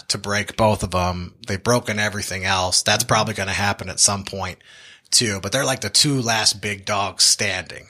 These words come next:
right? They got regulatory capture. They, they protect their, which in this case, uh, as real, uh, real estate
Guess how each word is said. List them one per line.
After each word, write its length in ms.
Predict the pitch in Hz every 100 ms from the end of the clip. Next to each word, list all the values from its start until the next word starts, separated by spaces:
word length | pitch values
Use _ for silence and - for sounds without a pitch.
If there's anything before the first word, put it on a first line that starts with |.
| -
right? 180 | 95 92
They 100 | 98
got 200 | 90 98
regulatory 540 | 113 117 104 110 107
capture. 540 | - 98 - 104 92 - - - - - - - - -
They, 280 | 90 92 87
they 160 | 98
protect 720 | 92 101 - 107 - - - - -
their, 520 | 101 101 98 98 95 117
which 220 | 113 -
in 80 | 113
this 160 | 104 -
case, 280 | 101 95 -
uh, 280 | 104 101 101
as 240 | 104 92 104
real, 180 | 107 -
uh, 40 | 95
real 240 | 113 110
estate 320 | - 107 98